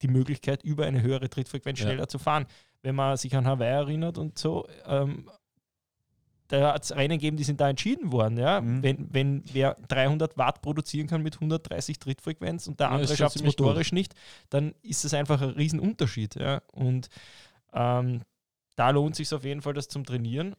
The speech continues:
Speaker 1: Und da
Speaker 3: Ja.
Speaker 1: ist der Winter einfach prädestiniert dafür, dass man mit Trittfrequenzpyramiden oder
Speaker 2: Ja.
Speaker 1: ähnlichem Zeugs wirklich da an dem Skillset
Speaker 3: Und
Speaker 1: arbeitet.
Speaker 3: da merkt man ja auch sofort, ob das funktioniert oder nicht, weil wenn
Speaker 1: Ja.
Speaker 3: man einmal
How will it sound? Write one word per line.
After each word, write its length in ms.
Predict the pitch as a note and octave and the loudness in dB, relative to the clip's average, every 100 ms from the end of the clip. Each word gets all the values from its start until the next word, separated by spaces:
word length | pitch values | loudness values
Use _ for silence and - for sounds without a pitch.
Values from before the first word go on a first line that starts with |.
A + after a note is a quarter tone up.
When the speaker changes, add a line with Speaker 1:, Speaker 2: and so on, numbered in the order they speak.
| _ | _
Speaker 1:
Und 200 | - B2 - | -8 -6 -2
da 100 | A2 | 0
Speaker 3:
Ja. 40 | C3 | 0
Speaker 1:
ist 160 | - | 0
der 160 | B2 A2 | 0 2
Winter 340 | A#2 D3 - | 2 2 0
einfach 300 | - C#3 A#2+ | -2 -4 -6
prädestiniert 640 | - A2+ A2 - A2+ C#3 B2+ | -4 -2 -2 0 0 0 -4
dafür, 320 | - A2+ G#2+ | -2 -2 -2
dass 180 | A2+ A2+ | -2 -2
man 100 | A2 | 0
mit 140 | A2 | 0
Trittfrequenzpyramiden 1120 | A#2 B2+ C3+ B2 A2+ A2 B2+ A#2+ A2 A2 A2+ | -2 -2 -2 -2 -4 -4 -4 -2 0 -2 -2
oder 200 | A2+ - | -2 -2
Speaker 2:
Ja. 120 | B2 | 0
Speaker 1:
ähnlichem 260 | B2+ A#2+ A#2 | 0 0 -2
Zeugs 360 | - A2+ - - | -2 -4 -4 -4
wirklich 400 | C3 B2 C3 - | -2 -2 -4 -2
da 280 | A2+ A#2 C3 | 0 2 2
an 300 | - C#3+ A#2+ | 0 -2 -2
dem 100 | B2 | -4
Skillset 460 | - - D3 C3 - | -6 -4 -4 -4 -4
Speaker 3:
Und 60 | |
Speaker 1:
arbeitet. 340 | G#2+ G#2+ A2+ A#2+ | -4 -4 -6 -4
Speaker 3:
da 40 | |
merkt 280 | A2 A#2+ - | -4 -6 -4
man 100 | B2 | -4
ja 80 | A2+ | -4
auch 80 | |
sofort, 720 | A#2+ A2+ - A2 C3+ C#3+ - - - | -6 -10 -8 0 0 0 -6 -18 -10
ob 160 | A#2+ - | -10 -4
das 160 | A#2+ | -4
funktioniert 500 | - B2 - A#2+ B2 | -2 -2 0 0 0
oder 160 | A#2 G#2+ | -2 -2
nicht, 320 | G#2+ C#3 - | 0 -2 -2
weil 140 | A2 | -2
wenn 100 | A2 | 2
Speaker 1:
Ja. 80 | A2 A#2 | 6 6
Speaker 3:
man 100 | A#2 | 6
einmal 260 | A2+ A#2 | 4 2